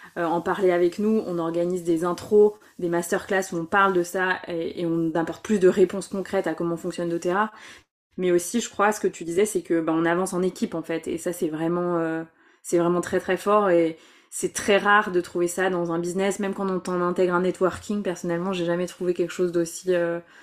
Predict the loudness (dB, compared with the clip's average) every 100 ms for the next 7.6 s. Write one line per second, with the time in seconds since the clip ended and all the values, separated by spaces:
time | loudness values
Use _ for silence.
0 | -20 _ -2 0 0 0 0 0 -2 -2
1 | -2 -2 -2 -2 0 2 0 0 -4 -4
2 | -6 -12 _ -20 _ -2 -2 -2 0 2
3 | 2 2 0 0 -2 -2 -2 -2 -4 0
4 | -2 0 -2 -4 -6 -6 -4 -2 -2 -4
5 | -6 -6 -4 -6 -4 -4 -6 -4 -2 -2
6 | -2 -2 -2 -6 -8 -8 -8 -6 -4 -4
7 | -2 -4 -2 -2 -4